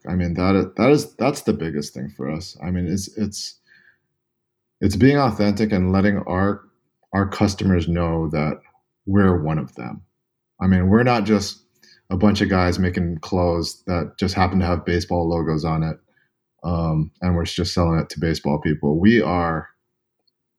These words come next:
making things that we want to wear because we are baseball people too. And I think that just brings everybody on board because, I mean, if you're gonna trust someone that,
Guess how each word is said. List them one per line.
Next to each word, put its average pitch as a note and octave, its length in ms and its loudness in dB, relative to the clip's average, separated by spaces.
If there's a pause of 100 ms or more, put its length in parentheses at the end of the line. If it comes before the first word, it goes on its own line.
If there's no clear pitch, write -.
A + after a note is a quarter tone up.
(240)
making G#2 360 4
things E2+ 360 -2
that D2 300 -2
we F2+ 180 2
want D#2+ 300 -2
to E2 80 -4
wear D#2 240 0
because - 480 -6
we A#1+ 100 -4
are G1+ 100 -6
baseball - 420 -8
people - 280 -8
too. - 340 -8 (600)
And G2 100 6
I F#2+ 80 6
think G#2 300 4 (640)
that G#2+ 160 4
just G#2+ 400 -2 (640)
brings G#2 240 4
everybody F2+ 420 2
on D#2+ 140 -2
board E2+ 300 -4
because, D#2 480 -8 (400)
I F#2 60 0
mean, F#2 320 4
if F#2+ 260 -4 (440)
you're B2+ 100 6
gonna D3 160 4
trust C3 300 0
someone A#2+ 280 -2
that, A#2 220 -2